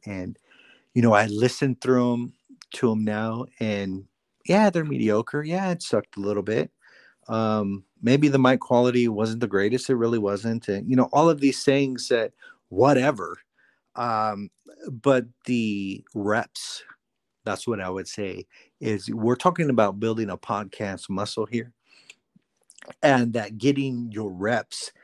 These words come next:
is the most important part. Making sure that you're, you're, you're totally dialed in or everything's perfect or all those different things. It's not quite as important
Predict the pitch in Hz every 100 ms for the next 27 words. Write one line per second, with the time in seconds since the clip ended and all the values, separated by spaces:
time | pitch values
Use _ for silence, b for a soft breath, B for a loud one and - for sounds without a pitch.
0 | b b 104 101 98 101 95 - 87 -
1 | - 98 - 87 - b b b 117 127
2 | 139 127 - - 123 113 113 107 92 101
3 | 98 101 101 90 90 - 113 98 95 90
4 | 90 85 87 - 101 - - 123 101 107
5 | 101 107 107 98 101 101 104 95 92 101
6 | 104 101 104 101 - - 98 104 - 107
7 | 104 - 85 - 110 104 101 95 110 -
8 | 104 98 - 98 98 98 - - b b
9 | b b b _ 143 - 123 - 127 143
10 | 147 - - - 131 123 120 _ _ -
11 | 104 110 98 - - 113 104 98 101